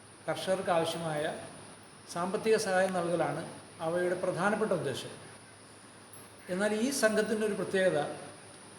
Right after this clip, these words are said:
ഇതൊരു കർഷക സംഘമാണ്. അതോടൊപ്പം അത് പൊതുവെ അറിയപ്പെടുന്നത് എഫ് പി ഒ എന്ന നിലയ്ക്കാണ്, ഫാർമർ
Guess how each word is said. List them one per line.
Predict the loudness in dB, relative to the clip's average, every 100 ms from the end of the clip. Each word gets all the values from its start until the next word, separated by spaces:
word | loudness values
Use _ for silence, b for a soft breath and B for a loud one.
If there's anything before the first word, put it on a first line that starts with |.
| -8
ഇതൊരു | -2 4 6 6
കർഷക | 2 0 2 2
സംഘമാണ്. | 2 2 4 6 6 4 0 -8 -12 -16 -18 -18 -18 -18 -8 0
അതോടൊപ്പം | 4 6 6 6 6
അത് | 6 6 4 0 0
പൊതുവെ | 4 8 10
അറിയപ്പെടുന്നത് | 10 8 6 4 0 0 -4 -6 -12 -18 -20 -4
എഫ് | -2 -2 -4 0
പി | 8
ഒ | 8 8
എന്ന | 4 2
നിലയ്ക്കാണ്, | 0 0 0 -4
ഫാർമർ | -4 2 4 4